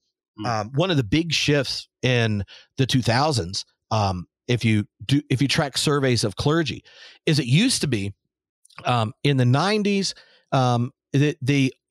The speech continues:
Speaker 2: organization, uh, for within evangelicalism around political stuff was clergy led.
Speaker 1: Hmm.
Speaker 2: And then they are figuring out how to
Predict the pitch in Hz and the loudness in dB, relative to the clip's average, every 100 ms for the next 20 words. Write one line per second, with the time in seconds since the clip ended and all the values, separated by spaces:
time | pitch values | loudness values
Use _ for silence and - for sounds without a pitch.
0 | - 151 185 190 175 135 131 143 - 95 | -2 0 2 0 0 2 2 2 0 -6
1 | 95 _ 120 117 110 - 120 113 101 _ | -10 _ 0 0 0 0 0 0 -2 _
2 | _ - 131 127 127 123 107 139 156 143 | _ -2 0 2 2 2 2 0 2 2
3 | 113 113 110 110 104 - 151 233 160 127 | 2 0 0 0 0 0 0 -2 -4 -4
4 | 113 107 127 131 - 160 170 127 110 104 | -4 -4 -2 -2 0 0 2 0 0 0
5 | 131 - - _ - - - - 113 139 | -2 -4 -18 _ -20 -20 -20 -20 -4 0
6 | 139 135 135 135 117 - 175 175 143 135 | 2 2 2 2 0 -2 -2 0 0 0
7 | 120 | -2